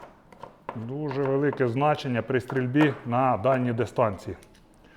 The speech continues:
Так, ми з вами розкрутили, поставили переднє кільце, заднє кільце, сам по собі кронштейн, сам приціл. Якщо ви подивитеся, то у нас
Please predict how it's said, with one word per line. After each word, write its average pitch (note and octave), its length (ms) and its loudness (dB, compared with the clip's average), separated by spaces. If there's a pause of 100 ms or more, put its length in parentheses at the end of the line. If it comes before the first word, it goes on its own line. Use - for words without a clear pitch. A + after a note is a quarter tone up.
(320)
Так, A#2+ 280 -6
ми C#3 140 -4
з C3+ 40 -6
вами C#3 260 -2 (260)
розкрутили, B2+ 760 -2 (640)
поставили A2+ 680 -2 (840)
переднє B2 380 -2
кільце, G#2+ 400 -8
заднє A#2+ 380 -6
кільце, D#3 440 -10 (540)
сам C3 200 -2
по G#2 100 -10
собі A2 260 -8
кронштейн, C#3+ 640 -8 (380)
сам C3 180 -8
приціл. A#2+ 440 -6 (560)
Якщо E3 340 2
ви D3+ 300 2 (640)
подивитеся, D#3+ 720 -4
то C3+ 340 -2 (580)
у A#2+ 100 -8
нас C3+ 500 -4